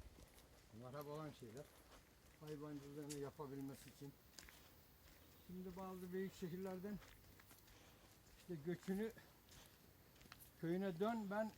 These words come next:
senin işte göç paranı vereyim." Senin vereceğin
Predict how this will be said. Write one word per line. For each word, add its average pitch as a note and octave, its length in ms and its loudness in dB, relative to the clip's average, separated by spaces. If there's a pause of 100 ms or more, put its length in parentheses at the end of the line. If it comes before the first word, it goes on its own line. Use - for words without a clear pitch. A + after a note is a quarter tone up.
(140)
senin D#3+ 460 8 (100)
işte D3 420 4 (180)
göç E3 280 10
paranı C3+ 360 6
vereyim." G#2 260 -2 (1800)
Senin A3+ 280 4
vereceğin A3 460 8